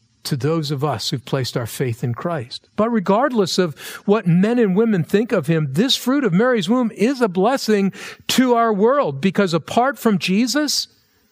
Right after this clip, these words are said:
apart from the reality of who Jesus is, what he came to do,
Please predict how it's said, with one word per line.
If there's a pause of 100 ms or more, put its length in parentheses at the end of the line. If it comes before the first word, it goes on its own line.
(140)
apart
from
the
reality
of
who
Jesus
is,
what
he
came
to
do,